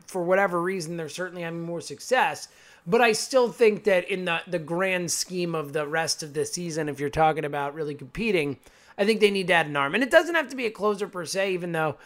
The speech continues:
I would love to get someone who, who feels confident taking the ball in that ninth inning. But,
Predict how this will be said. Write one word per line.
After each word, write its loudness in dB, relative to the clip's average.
I 2
would -2
love 0
to -8
get -4
someone -4
who, -6
who -8
feels -4
confident -12
taking -6
the -6
ball -4
in -8
that -8
ninth -12
inning. -8
But, 2